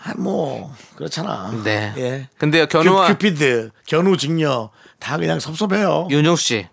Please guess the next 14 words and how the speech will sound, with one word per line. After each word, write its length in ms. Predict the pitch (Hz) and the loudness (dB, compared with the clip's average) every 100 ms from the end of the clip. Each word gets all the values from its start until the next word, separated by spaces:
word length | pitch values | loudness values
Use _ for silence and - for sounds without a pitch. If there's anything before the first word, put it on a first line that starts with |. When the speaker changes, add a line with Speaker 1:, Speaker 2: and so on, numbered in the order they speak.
| 131 | -6
Speaker 1:
예. 160 | 135 | -6
Speaker 2:
근데 120 | 147 | -4
견우와 400 | 123 135 151 170 | -2 0 2 2
직녀가 320 | 156 135 135 127 | 0 -2 0 0
왜 240 | 113 139 | 2 2
헤어지게 360 | 180 202 180 156 | 2 2 0 -2
된 120 | 135 | -2
줄 100 | 139 | -4
아세요? 320 | - 113 147 - _ _ | -6 -8 -10 -12 _ _
헤어졌어요. 560 | 190 202 170 117 110 170 - _ - | 0 2 2 -2 -2 -4 -14 _ -16
Speaker 1:
성격 300 | - 185 190 | -6 -2 -2
차이. 240 | - 117 92 - _ - | -2 -2 -4 -12 _ -6
Speaker 2:
아닙니다. 420 | 98 113 107 - - - | -2 0 0 -2 -2 0
Speaker 1:
그럼요. 320 | 131 123 113 | 2 2 2